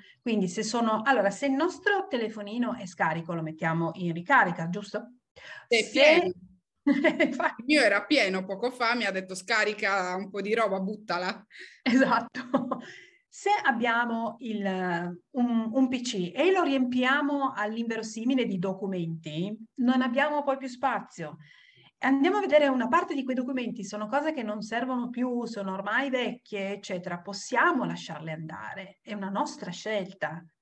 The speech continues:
Speaker 1: Non succede niente se le lasciamo andare, perché in realtà ci sono cose che funzionano e non funzionano. Perciò se quelle che non funzionano, eh, superano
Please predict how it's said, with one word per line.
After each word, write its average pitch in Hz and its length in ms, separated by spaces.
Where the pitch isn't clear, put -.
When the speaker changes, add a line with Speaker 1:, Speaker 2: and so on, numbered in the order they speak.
Speaker 1:
Non 359 160
succede 381 480
niente 254 540
se 180 180
le 180 140
lasciamo 180 380
andare, 160 580
perché 233 280
in 269 80
realtà 262 520
ci - 100
sono 269 180
cose 185 280
che 202 120
funzionano 247 580
e 233 120
non 202 180
funzionano. 185 840
Perciò 247 480
se 180 200
quelle 311 360
che 208 140
non 247 340
funzionano, 180 960
eh, 220 240
superano 170 1120